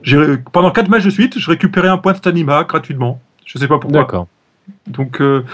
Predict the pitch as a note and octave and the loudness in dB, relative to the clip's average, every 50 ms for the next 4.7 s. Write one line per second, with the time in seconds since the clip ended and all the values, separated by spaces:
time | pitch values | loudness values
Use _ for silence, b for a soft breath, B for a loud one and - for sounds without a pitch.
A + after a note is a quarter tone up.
0 | B B B B F3+ F3 F#3+ F#3 F3+ E3+ F3 - - G#3+ A3+ G#3+ E3+ A3+ A#3 A#3+ | B B B B 2 4 4 2 2 2 0 0 0 0 2 2 2 0 0 2
1 | A#3+ A3 G3+ - F3 F3 E3+ F3 F#3 F#3+ F#3+ F#3+ F#3+ F#3 E3+ D#3 D#3+ E3 - - | 0 0 0 0 0 0 0 2 2 2 2 4 2 2 2 2 0 -2 -2 -4
2 | - - G3 F#3+ F3+ D3+ C3+ D3+ C#3 - E3 C#3+ C3+ F#3 F3+ D3+ D#3+ - - C#3+ | -2 0 0 0 0 0 -2 -4 -4 -2 -2 -2 0 0 0 0 0 -2 -2 -2
3 | - D#3 C#3 - D#3+ C#3+ D#3 D#3 C#3 D3 D3 C3 C#3+ E3+ - - A#2+ - C3+ A#2+ | 0 -2 -2 0 0 2 2 2 2 2 0 0 -2 -2 -4 -4 -4 -4 -4 -4
4 | - D3 A#2+ C3+ B2+ C3+ C3 B2+ - C3 B2+ C#3+ D#3+ G3 | -2 -2 -2 0 0 0 0 0 0 0 2 2 2 0